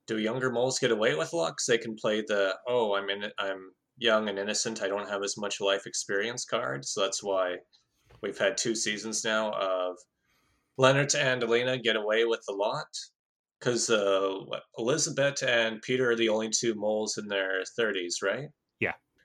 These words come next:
Speaker 1: And they're the two that have been suspected the most by the fellow contestants throughout the course of the season. So it makes you wonder, uh, are younger moles the way to go? 'Cause it's the same with the, no, Dutch mole's a bad example 'cause of Jeroen.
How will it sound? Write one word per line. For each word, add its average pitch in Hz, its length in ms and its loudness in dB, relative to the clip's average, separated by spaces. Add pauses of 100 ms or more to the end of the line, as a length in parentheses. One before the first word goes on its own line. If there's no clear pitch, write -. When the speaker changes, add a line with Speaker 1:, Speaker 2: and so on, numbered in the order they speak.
(140)
Speaker 1:
And 107 200 0
they're 113 160 6
the 113 100 4
two 117 280 4
that 110 100 0
have 101 120 -2
been 101 140 -6
suspected 98 640 -4
the 92 100 -6
most 95 500 -4
by 92 520 0
the 87 80 -10
fellow 98 240 0
contestants 92 720 -4
throughout 95 260 -2
the - 80 -6
course - 340 -6
of 92 60 -8
the - 60 -14
season. 92 500 -6 (400)
So 104 400 2
it 101 100 2
makes 151 260 -2
you 180 100 0
wonder, 180 560 -4 (520)
uh, 110 200 -10
are 113 200 -2
younger 120 320 2
moles 123 280 0
the 120 60 -2
way 120 100 4
to 117 80 2
go? 139 160 2
'Cause 139 200 -2
it's 156 140 0
the 165 60 -2
same 175 280 2
with 160 220 -2
the, 143 580 0 (200)
no, 92 280 -4 (320)
Dutch 95 200 -4
mole's 98 160 -6
a 90 40 -14
bad 95 140 -8
example 90 400 -4
'cause - 180 -10
of 92 80 -10
Jeroen. 90 460 -6